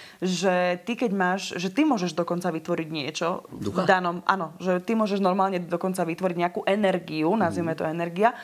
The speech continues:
Speaker 1: ktorá potom straší v tvojom byte, lebo to je niečo, čo ty si vytvoril a proste musíš to potom dať následne nejako vyčistiť, alebo tak,
Speaker 2: Mhm.
Speaker 1: akože pozor, ja týmto veciam absolútne verím. Ja sa aj roky, akože
Speaker 2: Každý druhý týždeň máme tu sviečky.
Speaker 1: Ale prestaň, nerozprávaj o mojich sviečkach. <laughs>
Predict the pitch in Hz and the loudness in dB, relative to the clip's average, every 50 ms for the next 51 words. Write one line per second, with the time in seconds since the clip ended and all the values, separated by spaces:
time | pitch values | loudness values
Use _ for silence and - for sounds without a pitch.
0 | - - - - - - - - 214 202 202 208 208 196 185 196 190 190 190 - | -16 -18 -18 -20 -20 -18 0 2 4 4 4 2 0 -2 -2 0 -2 -2 0 2
1 | 190 180 180 180 202 190 - - 190 190 180 175 180 165 170 - 202 190 185 180 | 2 2 2 0 -4 -6 -4 0 2 2 2 2 0 -2 -2 0 2 2 2 2
2 | 180 175 175 - 180 170 180 175 165 165 196 185 - 180 185 202 185 190 190 170 | -2 -2 0 0 0 0 0 -2 -2 -2 -4 -6 -6 -4 -4 -4 -4 -2 -4 -4
3 | 165 170 - 180 202 214 233 247 262 - - 190 - 185 185 185 - 180 180 180 | -4 -4 -2 0 2 2 2 2 2 2 0 0 0 -2 -6 -4 -4 -4 -4 -2
4 | - 180 - - 180 180 175 175 180 175 170 165 170 170 170 175 - 185 175 175 | -4 -6 -8 -8 -4 -4 -4 -4 -4 -4 -4 -2 0 -2 -2 -2 -2 -2 -2 -2
5 | 175 170 160 165 - - 160 165 156 - 180 180 - - 170 175 170 165 165 165 | -2 -4 -4 -4 -6 -8 -8 -8 -10 -10 -12 -10 -10 -6 -4 0 0 0 0 -2
6 | 165 156 160 156 160 - 175 - 175 170 165 165 160 165 175 170 156 156 156 156 | -2 -4 -4 -4 -2 -4 -4 -4 -4 -4 -4 -4 -2 -2 -2 -2 0 2 2 2
7 | 151 151 - - _ - 165 156 156 170 160 160 156 - - 160 151 151 - - | 2 0 -4 -8 _ -4 -4 -4 -4 -2 -2 -2 -2 -2 -4 -6 -4 2 2 2
8 | 180 - - - 175 170 - 165 160 156 151 156 170 185 190 185 - - - - | 2 2 -2 -4 -4 -2 -4 -4 -2 -2 0 0 -2 -2 -4 -8 -10 -16 -18 -18
9 | - - - _ - 180 175 165 160 160 - - 180 170 - - 156 156 160 165 | -20 -20 -20 _ 0 2 4 4 4 2 0 0 0 0 2 0 0 0 0 0
10 | 165 170 - 175 160 160 - 175 156 165 156 151 151 127 113 107 104 107 101 104 | -2 -2 -2 -4 -4 -2 -4 -4 -2 0 0 0 0 0 0 0 0 -2 -2 -2
11 | 110 110 104 104 104 92 107 107 104 104 107 104 101 98 98 98 98 - - - | -2 -2 -2 -4 -6 -4 -4 -4 -2 -2 -2 -2 -2 -2 -2 -2 -4 -8 -10 -12
12 | - - 98 98 - 226 233 208 190 208 220 214 220 - 254 214 208 196 202 - | -6 -4 2 6 6 6 6 4 2 0 -2 0 2 2 0 2 2 0 -2 -2
13 | - - 208 202 196 185 185 190 190 190 196 196 - 196 180 180 185 - 196 170 | -2 -2 -2 0 0 -2 -2 -4 -4 -4 -6 -2 0 0 0 0 2 4 4 4
14 | 196 220 - 440 403 - - - 381 415 - | 4 4 4 4 2 2 0 0 0 0 0